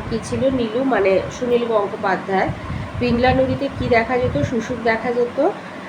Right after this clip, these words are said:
মায়াদ্বীপকে দেখা মেয়েটি সম্পর্কে ছোট কাকা কি বলেছিল? কে দরকারের সময় চশমা খুঁজে পান না, মা দরকারের সময় চশমা খুঁজে পান না। এই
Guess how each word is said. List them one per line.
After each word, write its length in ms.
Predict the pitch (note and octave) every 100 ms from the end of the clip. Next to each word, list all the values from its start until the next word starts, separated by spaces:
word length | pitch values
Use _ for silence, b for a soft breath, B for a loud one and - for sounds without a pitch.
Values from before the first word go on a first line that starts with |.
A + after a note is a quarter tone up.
| -
মায়াদ্বীপকে 1080 | G3+ G#3+ A3+ A#3+ C4+ - - C#4+ G3+ C4 D4+
দেখা 320 | A3+ A3 A3 C4
মেয়েটি 320 | A#3+ G#3+ A#3
সম্পর্কে 540 | A#3+ C4 A#3+ B3 A#3+ C4+
ছোট 240 | C4 A3 A3
কাকা 220 | A3 G#3+ G3+
কি 100 | A3+ A3+
বলেছিল? 540 | A#3+ A#3+ C4+ C#4 E4+ F#4 - - - -
কে 140 | B3+
দরকারের 420 | C4 A3+ G#3+ A#3
সময় 280 | B3 B3+ B3+ B3+
চশমা 380 | A#3 G#3+ A#3+ A#3+
খুঁজে 200 | B3+ A#3+ A#3+
পান 140 | B3+ B3
না, 100 | C#4
মা 260 | D4+ G#3+ G#3+
দরকারের 380 | G#3+ G3 G#3+ A3 A#3
সময় 260 | A#3+ C4 G4 - - - - -
চশমা 380 | G#3+ G#3 A3+ A#3
খুঁজে 260 | A#3+ A#3 F#4+ F#4
পান 200 | A#3 F#3+
না। 220 | E3 D3 - - - - - - - - - - - - - - - - - - - - - - -
এই 120 | -